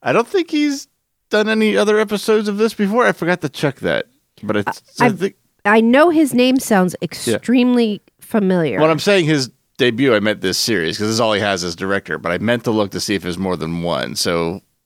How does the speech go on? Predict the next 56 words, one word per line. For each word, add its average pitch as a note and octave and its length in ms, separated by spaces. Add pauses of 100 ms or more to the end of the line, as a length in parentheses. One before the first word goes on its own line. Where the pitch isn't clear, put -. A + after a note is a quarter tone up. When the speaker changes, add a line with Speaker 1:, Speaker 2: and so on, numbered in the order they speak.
Speaker 1:
we A2 180
at G#2 60
least D3 340
know B2 220
his A2 140
directorial G#2 340
debut F#2+ 480
is G#2+ 220
in F2+ 100
this F2 160
series. F2 320
It G#2+ 100
may A3 120
be A3 100
this C3 220
episode. F#2 420
I C2+ 60
wish B2 180
I B2+ 60
had F2+ 120
checked - 260
that. - 260 (420)
Speaker 2:
Well, A#3 100
Speaker 1:
But A#3+ 40
Speaker 2:
I B3 100
Speaker 1:
did C4 60
Speaker 2:
know, G#3 140
Speaker 1:
not. - 120 (220)
Speaker 2:
I B3+ 80
know D#4 140
I, C4 280
he A#3 220
does B3 360
do A#3+ 360
the F#3+ 160
stunts F#3 420
for F3 140
the E3 100
show. - 220
Speaker 1:
Yes, G3+ 340
yes. - 260
He's E3+ 120
been G3+ 120
involved G3+ 340
with A#2+ 100
the G#2 80
show, E2 380
but E2 180
as E2+ 100
far B2 160
as G2+ 100
directing, F2+ 640 (140)
and D#3 120
I D3 80
see F#3 280
why, D3+ 480